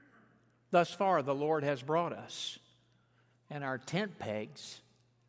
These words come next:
are secure. But then,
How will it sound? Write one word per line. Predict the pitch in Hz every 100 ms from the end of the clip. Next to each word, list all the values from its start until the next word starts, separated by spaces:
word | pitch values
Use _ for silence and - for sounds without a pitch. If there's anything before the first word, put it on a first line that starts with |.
| _ _ _ _ _ _
are | 127
secure. | 123 - - 127 113 - - _ _ _ _ _ _ _ _ _ _ _ _ _ _ _ _ _ _ _ _ _ _ _ _ _ - - -
But | 208
then, | 240 262 240 202